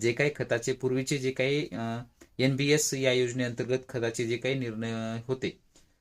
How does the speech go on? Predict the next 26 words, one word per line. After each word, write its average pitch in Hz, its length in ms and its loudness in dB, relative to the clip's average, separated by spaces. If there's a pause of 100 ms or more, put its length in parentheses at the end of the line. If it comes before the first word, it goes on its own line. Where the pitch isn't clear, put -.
(200)
त्याच 139 240 6
अंतर्गत 123 420 0
दिलं 120 220 2
जाणार 117 300 0
जे 113 120 2
काही 120 180 0
अनुदान 117 240 -2
आहे, 127 200 -2
तर 143 100 2
सध्या 123 420 0
तरी 135 100 0
पुढचा 135 400 2
आदेश 131 280 2
येईपर्यंत 120 460 0 (140)
त्यात 131 160 8 (120)
जे 127 120 6
काही 156 200 6
रेट 135 260 4
होते, 127 400 -4
त्याच 135 240 4
रेटनं, 127 380 0 (480)
अ, 107 240 -2
विक्री 120 280 0
केली 127 220 -2
जाणार 110 300 0
आहे. 123 200 2